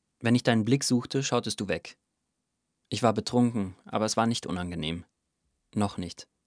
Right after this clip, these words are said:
Irgendwann kamen andere, eine Gruppe von etwa zehn Typen, älter als wir. Elias kannte einen von ihnen. Es war genug Platz, der Bürgerpark war riesig.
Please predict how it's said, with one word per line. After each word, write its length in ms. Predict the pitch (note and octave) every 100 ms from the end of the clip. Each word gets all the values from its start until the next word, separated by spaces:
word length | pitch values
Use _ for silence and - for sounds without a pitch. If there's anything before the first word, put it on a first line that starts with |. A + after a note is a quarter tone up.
| _ _ _ _ _ _ _ _ _ _ -
Irgendwann 380 | C3 C#3 B2+
kamen 240 | C3 B2+ A#2+
andere, 540 | - A#2+ F#2+ F2+ F#2+ -
eine 200 | - G2
Gruppe 240 | F#2+ A#2 A#2+
von 140 | G2+
etwa 240 | D2+ - F2+
zehn 260 | - G2
Typen, 420 | G2+ G#2 F#2 F2+ F2+ -
älter 260 | - G#2+ G2
als 160 | E2 -
wir. 260 | F#2 F#2+ - _ _ _ _ _ _ -
Elias 500 | A2+ A2 C3 B2 -
kannte 300 | A#2 A#2+ -
einen 180 | F2 F#2
von 160 | F#2
ihnen. 280 | E2+ F2 F#2 _ _ _ _ _ _ _ _ _ _ _ _
Es 140 | - A2
war 100 | A2+
genug 300 | A#2+ B2+ -
Platz, 420 | B2 C#3 - -
der 100 | F#2+
Bürgerpark 540 | F#2+ A2+ A2 G#2 G#2
war 140 | G2 F#2
riesig. 520 | G#2+ A#2 D#2+ - -